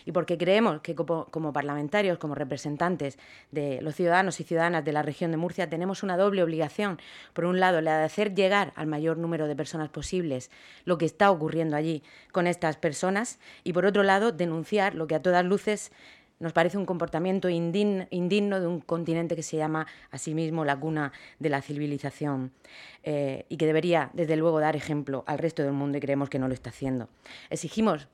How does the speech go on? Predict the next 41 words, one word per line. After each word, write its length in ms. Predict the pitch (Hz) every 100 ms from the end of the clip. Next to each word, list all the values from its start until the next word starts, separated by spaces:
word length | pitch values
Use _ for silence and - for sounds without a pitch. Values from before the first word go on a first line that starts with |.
| _
por 140 | 180
un 120 | 185 196
lado, 180 | 190
a 60 | 175
la 120 | 165
Unión 260 | 165 185 180
Europea 500 | 170 160 202 226 302 - - -
el 100 | 170
cumplimi-, 440 | 175 160 170 190
el 160 | - 165
cumplimiento 580 | 165 160 170 202 208 160
escrupuloso 720 | - 170 170 170 214 208 151
de 80 | 143
la 100 | 143
normativa 400 | 143 147 170 165
internacional 680 | 156 151 147 147 180 220 220
en 120 | 160
cuanto 220 | 147 151
a 40 | 139
asilo 400 | - 170 143 - - -
y 100 | -
refugio, 460 | 165 156 190 - 196
así 220 | 170 196
como 160 | 214 196
la 120 | 170
salvaguarda 760 | 165 165 156 165 180 185 196 - - - - -
de 80 | 165
los 120 | 156
derechos 380 | 151 170 180 196
humanos 380 | 180 175 170 151
de 80 | 160
las 120 | 156
personas. 440 | 156 - 175 -
Ambas 180 | 180 196
cuestiones 580 | 190 160 - 208 147 - - - -
puestas 400 | 170 170 165 170
en 100 | 165
entredicho 540 | 160 160 175 185 156
por 100 | 139
la 80 | 143
gestión 480 | 160 - 202 180